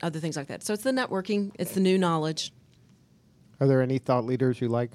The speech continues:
Speaker 2: at this event that you're looking forward to, uh,
Speaker 1: Well,
Speaker 2: kinda
Speaker 1: innov-,
Speaker 2: learn about?
Speaker 1: innovation is, um, you know, one of the pieces that I,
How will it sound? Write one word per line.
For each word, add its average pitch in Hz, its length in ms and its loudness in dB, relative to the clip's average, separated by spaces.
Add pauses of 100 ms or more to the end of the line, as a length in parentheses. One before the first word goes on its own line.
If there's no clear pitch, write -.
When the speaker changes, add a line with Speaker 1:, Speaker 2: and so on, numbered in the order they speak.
(960)
Speaker 2:
at 123 140 -2
this 120 240 -4
event 123 240 0
that 139 80 -2
you're 123 100 -2
looking 123 200 -4
forward 131 340 -2
to, 127 300 0
uh, 123 180 -4 (600)
Speaker 1:
Well, 233 140 -2
Speaker 2:
kinda 254 240 4
Speaker 1:
innov-, 120 60 0
Speaker 2:
learn 123 160 -4
about? 143 240 -6
Speaker 1:
innovation 196 760 -4 (160)
is, 156 340 0
um, 151 320 -4 (240)
you 147 120 -6
know, 135 100 -6 (120)
one 175 200 0
of 170 80 0
the 147 60 -12
pieces 165 440 -4
that 135 140 -4
I, 147 160 -2